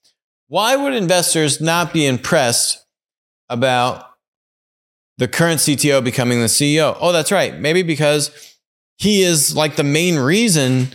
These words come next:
that the product and the user growth is not performing, right? Like, this is the C T O. This is, and he's been there literally his whole career. Jack raves about him in his letter, raving, "Oh, you know,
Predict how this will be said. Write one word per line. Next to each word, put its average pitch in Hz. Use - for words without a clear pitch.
that 135
the 143
product 175
and 123
the 113
user 202
growth 123
is 180
not 170
performing, 147
right? 165
Like, 110
this 208
is 196
the 175
C 220
T 202
O. 175
This 147
is, -
and 135
he's 160
been 214
there 131
literally 151
his 131
whole 170
career. 160
Jack 139
raves 151
about 139
him 143
in 120
his 120
letter, 143
raving, 135
"Oh, 175
you 143
know, 185